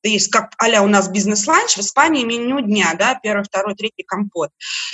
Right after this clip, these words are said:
Вот в меню дня, если паэлья, то она делается в огромной сковороде, скорее всего, она будет подогреваться, и это уже не то. Лучше, конечно, заказывать сковородку, она, как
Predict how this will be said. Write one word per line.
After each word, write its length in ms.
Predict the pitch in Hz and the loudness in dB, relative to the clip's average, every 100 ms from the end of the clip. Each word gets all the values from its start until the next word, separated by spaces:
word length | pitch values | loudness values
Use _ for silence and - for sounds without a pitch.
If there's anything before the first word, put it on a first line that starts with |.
| - - | -14 -6
Вот 220 | 214 - | -6 -2
в 80 | 190 | -2
меню 260 | 247 254 | 0 0
дня, 200 | 220 339 | 2 4
если 340 | 415 349 - 226 | 4 2 -2 -6
паэлья, 580 | 226 220 220 202 180 170 | -2 2 2 2 2 -2
то 360 | 226 247 262 233 | -4 -2 0 2
она 300 | 208 226 233 | 2 2 -2
делается 580 | 202 240 226 202 - 202 | -2 -2 -2 -4 -6 -2
в 40 | |
огромной 500 | 220 233 247 208 196 | 0 2 0 2 0
сковороде, 720 | 185 - 190 214 233 226 392 392 | -4 -8 -2 0 -2 2 0 0
скорее 360 | - 220 220 | -4 -4 -2
всего, 320 | 202 247 220 | -4 -6 -2
она 180 | 196 190 | 0 0
будет 340 | 185 190 190 - | -4 -6 -8 -6
подогреваться, 1000 | 185 190 220 233 330 392 392 - 330 330 - - - | -4 -2 -4 2 4 2 0 -2 0 0 -6 -10 -6
и 60 | 196 | 0
это 240 | 262 262 | 0 0
уже 240 | 233 214 233 | -4 -2 -2
не 120 | 233 | -4
то. 300 | - 202 175 | -4 0 0
Лучше, 340 | 202 330 - | 0 0 -2
конечно, 500 | - 214 233 240 208 | -4 -6 -4 -4 -4
заказывать 720 | 196 185 226 220 208 190 185 - | -6 -6 -2 -2 -2 -8 -8 -10
сковородку, 760 | - 190 196 311 392 - 269 | -10 -2 0 0 -2 -4 -2
она, 160 | 233 208 | -2 -4
как 160 | 196 | -8